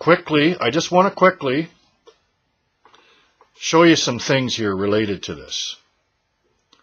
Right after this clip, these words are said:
The risen Jesus is the Holy Spirit. That's what Paul is saying. If you think about it, we know Christ dwells in us.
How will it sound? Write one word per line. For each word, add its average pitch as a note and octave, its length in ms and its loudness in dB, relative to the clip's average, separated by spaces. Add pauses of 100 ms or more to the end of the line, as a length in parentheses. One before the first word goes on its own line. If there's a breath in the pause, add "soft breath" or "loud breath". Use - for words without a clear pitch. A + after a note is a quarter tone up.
(140)
The A2+ 100 -6
risen A3+ 380 2
Jesus D#3 680 0
is G#2+ 160 -8
the A#2+ 80 -2
Holy B2 280 -4
Spirit. - 460 -6
That's C3+ 220 -4
what C#3+ 160 -6
Paul A2+ 300 2
is F2+ 100 -6
saying. F2 400 -8 (240)
If - 140 -16
you - 60 -2
think - 300 0
about - 360 -4
it, - 280 -12 (960 soft breath)
we D3 160 -2
know A3+ 200 4
Christ F3 440 2
dwells D3+ 380 2
in D#3 140 0
us. - 420 -10